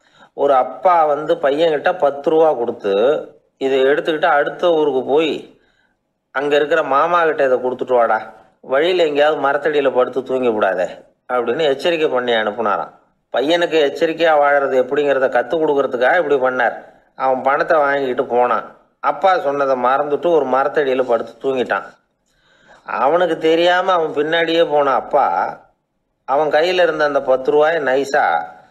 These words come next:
ஆ, எடுத்துட்டு வந்துட்டார். அவன் பையில தானே வச்சிருந்தான், அது தெரியாம எடுத்துட்டு வந்துட்டார். அவன் தூங்கிட்டு இருக்கான். எடுத்துட்டு ஒரு மறுபடியும் வீட்டுக்கு வந்துட்டார்.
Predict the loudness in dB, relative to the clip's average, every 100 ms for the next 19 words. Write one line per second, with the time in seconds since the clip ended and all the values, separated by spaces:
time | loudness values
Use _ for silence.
0 | _ _ _ -6 -2 0 2 2 2 0
1 | 0 0 0 0 -2 -6 -20 _ _ -8
2 | -2 0 0 0 0 -2 -2 -4 -2 -2
3 | -4 -4 -4 -2 0 0 0 0 -2 0
4 | -2 0 -2 -2 -2 0 0 0 -2 -4
5 | -6 -10 _ _ _ _ _ _ _ -8
6 | -4 -4 -2 0 0 0 0 0 0 2
7 | 2 0 0 0 -2 -6